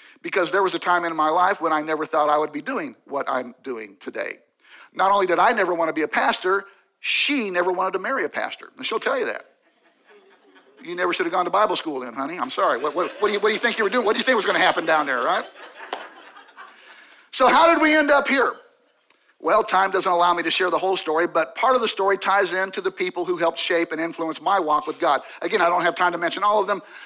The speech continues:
but here are a few of them. Nick Willems and Bob Mendelson. Both Nick and Bob were a couple of the lead elders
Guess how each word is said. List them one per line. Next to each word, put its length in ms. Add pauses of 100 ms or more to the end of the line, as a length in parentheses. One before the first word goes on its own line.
(100)
but 100
here 120
are 160
a 40
few 160
of 60
them. 220
Nick 180
Willems 360
and 180
Bob 220
Mendelson. 520
Both 240
Nick 280
and 140
Bob 300
were 140
a 40
couple 300
of 80
the 60
lead 200
elders 360